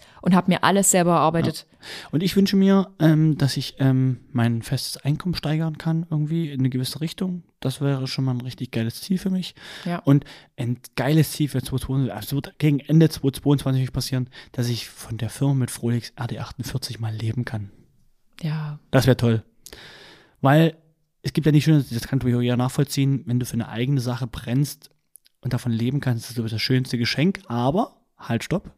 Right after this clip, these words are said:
Speaker 2: gleichzeitig wird's auch zum Fluch irgendwann. Weil alles, was man irgendwann nur noch für, ich nicht sagen für Geld macht, man macht's aus Leidenschaft, aber man muss trotzdem jeden Monat das Geld verdienen. Und das heißt, du hast immer einen Zwang im Kopf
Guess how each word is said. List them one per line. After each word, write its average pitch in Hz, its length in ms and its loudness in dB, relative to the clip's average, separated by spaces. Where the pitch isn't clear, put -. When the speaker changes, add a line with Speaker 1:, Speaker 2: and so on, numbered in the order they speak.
Speaker 2:
gleichzeitig 156 760 -4
wird's 135 220 -4
auch - 160 -8
zum 180 220 -4
Fluch 127 320 4
irgendwann. 95 480 -6
Weil 143 280 4
alles, 185 380 4
was 135 160 0
man 123 160 2
irgendwann 131 380 2
nur 127 80 4
noch 127 100 2
für, 107 320 -4
ich - 100 -8
nicht 131 140 6
sagen 127 140 2
für 117 120 -6
Geld 131 200 -4
macht, 147 80 0
man 123 120 4
macht's 127 180 0
aus 113 160 -2
Leidenschaft, 151 540 -2
aber 117 180 -2
man 127 80 0
muss 131 160 4
trotzdem 147 400 -2
jeden 135 180 0
Monat 151 220 2
das - 80 -12
Geld 147 180 -2
verdienen. 110 320 -4
Und 123 140 0
das 113 120 -2
heißt, 139 240 0
du 120 80 0
hast - 200 -4
immer 139 140 4
einen 143 140 2
Zwang 135 280 -2
im 139 100 -2
Kopf - 320 -10